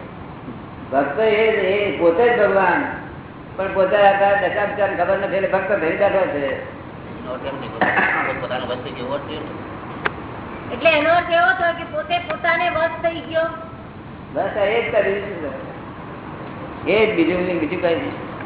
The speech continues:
Speaker 1: અને તે ક્યારે થાય? ભગવાનને આ તો બધા ભગતો ગાય ખરા. ભગતો શું કહે? "મારે આમ કરી આપ્યું, મને આવું કરી આપ્યું, મને આમ કરી આપ્યું ભગવાને." પણ જ્યાં ના કરી આપ્યા, એ કરે બસ.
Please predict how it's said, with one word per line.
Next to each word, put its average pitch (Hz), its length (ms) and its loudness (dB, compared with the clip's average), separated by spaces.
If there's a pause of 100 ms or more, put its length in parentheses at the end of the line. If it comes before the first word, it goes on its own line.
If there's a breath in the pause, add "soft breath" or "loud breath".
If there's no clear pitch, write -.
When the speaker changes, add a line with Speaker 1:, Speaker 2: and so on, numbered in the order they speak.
(320)
Speaker 1:
અને 196 140 0
તે 220 120 6
ક્યારે 190 400 6
થાય? 175 280 4
ભગવાનને 160 480 0
આ 170 140 2
તો 185 120 0
બધા 175 260 2
ભગતો 160 420 4
ગાય 156 260 6
ખરા. 180 520 2 (680)
ભગતો 180 320 2
શું - 260 0
કહે? 175 300 2
"મારે 175 180 2 (1120)
આમ 185 280 2
કરી 170 180 2
આપ્યું, 170 380 2
મને 175 200 2
આવું 175 300 4
કરી 175 260 -2
આપ્યું, 175 240 -2
મને 170 260 -2
આમ 180 240 2
કરી 170 180 2
આપ્યું 160 260 0
ભગવાને." 170 480 2 (760)
પણ 170 120 -4
જ્યાં 180 160 6
ના 180 180 4
કરી 185 240 2
આપ્યા, 185 200 2
એ 190 360 0
કરે - 100 0
બસ. - 340 -4